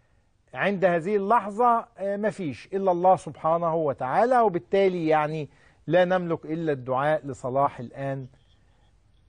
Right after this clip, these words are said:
إنه يستطيع إنه، آه، يلحق، آه، آه، بنا يعني.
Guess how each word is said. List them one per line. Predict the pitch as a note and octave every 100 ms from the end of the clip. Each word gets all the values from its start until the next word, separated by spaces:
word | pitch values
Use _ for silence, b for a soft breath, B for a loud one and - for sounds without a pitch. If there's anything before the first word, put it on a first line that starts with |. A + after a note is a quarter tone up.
| _ E3
إنه | E3 D#3+
يستطيع | D3 - D3 C3+ D#3+ D#3+ D3 -
إنه، | D3 C#3+ C#3+ C#3 - -
آه، | B2 A#2+
يلحق، | B2+ D3 C#3+ - D3 - - -
آه، | A#2+ A#2+ A#2+ B2 -
آه، | A#2 A#2 A#2+
بنا | C3+ E3 B2
يعني. | G2+